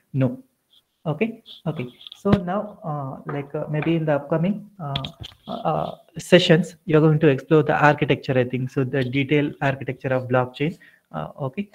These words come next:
so that you're going to explore, I think. So let me focus on, uh, mining. Okay, so now, yeah. So before that, uh, uh, please try to understand what are the different types of blockchain.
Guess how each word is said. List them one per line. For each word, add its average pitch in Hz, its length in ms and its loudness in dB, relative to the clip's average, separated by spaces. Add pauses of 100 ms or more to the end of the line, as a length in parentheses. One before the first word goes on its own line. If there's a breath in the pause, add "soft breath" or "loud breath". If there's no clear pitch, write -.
(140)
so 156 80 -6
that 143 220 -6
you're 135 120 0
going 135 160 0
to 139 80 -2
explore, 131 360 -4
I 127 100 2
think. 170 200 -8
So 208 100 -2
let 180 200 2
me 175 80 2
focus 170 420 2
on, 180 320 2
uh, 139 200 -4 (100)
mining. 135 420 2 (1040)
Okay, 156 220 -12
so 165 200 -6
now, 165 360 -2
yeah. 147 200 -4 (200)
So - 100 -6
before 175 300 2
that, 208 340 2
uh, 147 280 2 (500 loud breath)
uh, - 160 -4
please 196 200 4
try 180 140 6
to 180 140 2
understand 170 580 2
what 156 160 2
are 160 60 0
the 156 120 0
different 151 320 -2
types 151 220 -2
of 139 140 0
blockchain. 139 580 0